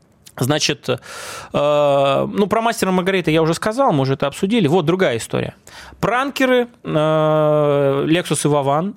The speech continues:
знаменитые, э, вывели на разговор откровенный, э,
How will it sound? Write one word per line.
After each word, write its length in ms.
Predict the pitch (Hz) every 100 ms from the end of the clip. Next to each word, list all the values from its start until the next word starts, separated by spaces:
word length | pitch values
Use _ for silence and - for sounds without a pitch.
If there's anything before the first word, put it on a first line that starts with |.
| -
знаменитые, 880 | 139 143 165 165 165 156 151 147 156 - - - -
э, 1080 | 143 147 147 147 147 143 143 143 143 139 139
вывели 360 | 151 233 226
на 120 | 180 165
разговор 460 | 160 175 190 165
откровенный, 840 | 139 - 156 156 135 120 123 - - _
э, 360 | - - -